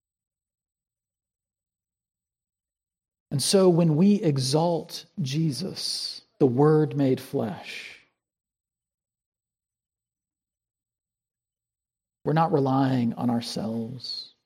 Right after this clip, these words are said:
or our beauty or our intelligence or our strength or our ingenuity.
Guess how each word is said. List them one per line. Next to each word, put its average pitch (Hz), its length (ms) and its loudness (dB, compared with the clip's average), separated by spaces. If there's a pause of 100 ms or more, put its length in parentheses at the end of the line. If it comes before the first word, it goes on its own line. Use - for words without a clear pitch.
(320)
or 110 80 -14
our 135 180 -2
beauty 120 560 -2 (400)
or 127 120 -6
our 139 200 2
intelligence 131 800 -2
or 135 140 -2
our 143 120 0
strength 143 500 -2
or 127 80 0
our 143 200 6
ingenuity. 139 880 2